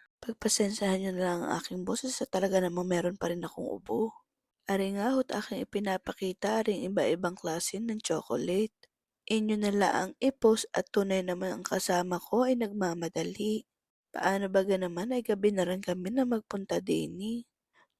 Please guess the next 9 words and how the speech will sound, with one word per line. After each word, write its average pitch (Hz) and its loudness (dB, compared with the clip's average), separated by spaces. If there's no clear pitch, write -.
Nakakatuwa 190 4
nga - -4
mamili 220 0
din 196 0
ng 262 0
mga 214 -2
chocolate - 0
at - -10
kamumura. 180 -2